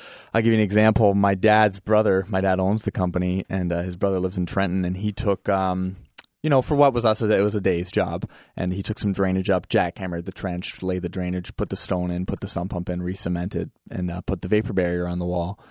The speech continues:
And it took him seven days with three other guys plus him. And he is like, "You've gotta be kidding me. How are you, how do you get this done in one day?" And, you know, it's not just the fact that our guys are used to it and they're strong and they're smart.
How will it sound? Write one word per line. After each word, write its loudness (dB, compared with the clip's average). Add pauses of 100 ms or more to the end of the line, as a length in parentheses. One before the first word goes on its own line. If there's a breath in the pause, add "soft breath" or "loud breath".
(340 soft breath)
And 0
it 0
took -2
him -2
seven 0
days -2
with -4
three 0
other 0
guys -4
plus -6
him. -6 (440 soft breath)
And -4
he -2
is -2
like, -6
"You've -6
gotta -2
be -12
kidding -6
me. -14 (160)
How 2
are 2
you, -4 (140)
how 0
do 2
you 0
get -2
this -2
done -4
in -6
one -4
day?" -2
And, -2
you -2
know, 0
it's -4
not 0
just -8
the -4
fact 0
that 0
our 2
guys 2
are -2
used -4
to 2
it -2
and -4
they're -2
strong -2
and -2
they're -4
smart. -2